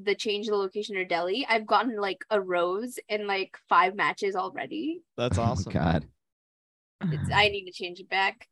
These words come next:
Speaker 3: All
Speaker 1: It's
Speaker 3: right.
Speaker 1: bad.
Speaker 3: Well, Serby, you got a lot of matching to do this week.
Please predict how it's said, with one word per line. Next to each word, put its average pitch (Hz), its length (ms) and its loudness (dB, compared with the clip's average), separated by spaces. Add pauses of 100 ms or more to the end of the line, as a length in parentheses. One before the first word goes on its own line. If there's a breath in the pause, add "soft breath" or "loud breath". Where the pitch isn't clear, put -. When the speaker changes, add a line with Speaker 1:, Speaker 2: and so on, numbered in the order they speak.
(320)
Speaker 3:
All 76 80 2
Speaker 1:
It's 82 80 6
Speaker 3:
right. 82 160 6
Speaker 1:
bad. 85 180 6
Speaker 3:
Well, 82 160 6 (320)
Serby, 117 380 8
you 113 80 8
got 113 120 8
a 107 60 8
lot 107 160 8
of 98 80 4
matching 98 420 0
to 92 80 2
do 98 160 8
this 95 200 6
week. 95 360 4